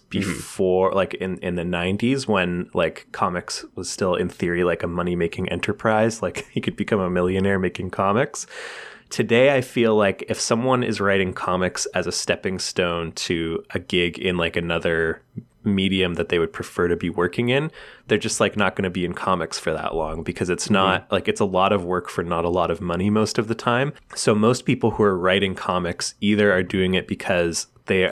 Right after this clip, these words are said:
Speaker 2: like, absolutely love it and it's the thing that they've dedicated their entire careers to, or, or drawing comics for that matter, or they have achieved success already in another form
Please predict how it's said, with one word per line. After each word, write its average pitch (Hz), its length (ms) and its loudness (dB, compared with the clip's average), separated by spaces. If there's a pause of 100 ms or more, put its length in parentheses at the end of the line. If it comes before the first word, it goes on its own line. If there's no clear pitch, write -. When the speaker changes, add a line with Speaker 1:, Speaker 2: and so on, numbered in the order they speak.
Speaker 2:
like, 90 340 0
absolutely 92 680 0
love 87 360 2
it 131 140 4
and 92 120 0
it's - 140 -6
the 98 100 0
thing 95 220 0
that 90 160 0
they've 90 180 0
dedicated 90 560 0
their 85 160 2
entire 85 460 0
careers 85 560 -4
to, 135 280 2 (220)
or, 113 200 6
or 104 120 2
drawing 85 320 0
comics - 400 -4
for - 140 -2
that 82 180 -6
matter, - 340 -2 (120)
or 101 600 4 (140)
they 98 340 4
have 95 220 0
achieved 101 480 2
success - 540 0
already 90 460 2
in 85 100 -2
another 82 380 0
form 87 580 0